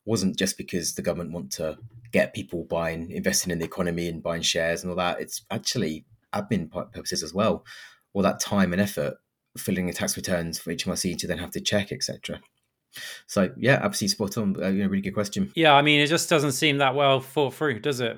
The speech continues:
Speaker 2: really?
Speaker 1: No, I mean, think about all those, you know, uh, think about various sort of, you know, pensioners, for example, who might get, you know, a bit of dividend income from their investments. You know, are they now gonna have to start paying tax via self-assessment for the first time?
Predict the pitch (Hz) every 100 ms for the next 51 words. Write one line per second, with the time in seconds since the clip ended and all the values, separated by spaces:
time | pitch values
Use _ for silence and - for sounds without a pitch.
0 | - 123 120 120 _ _ _ - 104 101
1 | 90 117 120 135 131 123 117 - 101 101
2 | 90 98 - - 76 - _ _ - 123
3 | 110 101 110 107 101 104 98 98 95 -
4 | 123 - 87 82 87 90 82 - 90 92
5 | - - - - 87 - - - - -
6 | - 87 - 92 98 95 90 90 92 85
7 | 87 85 85 85 - 85 - 92 82 92
8 | 98 98 90 87 85 - - 92 78 95
9 | 87 85 85 - 92 - 98 87 98 -
10 | 143 101 - 78 80 78 - 80 80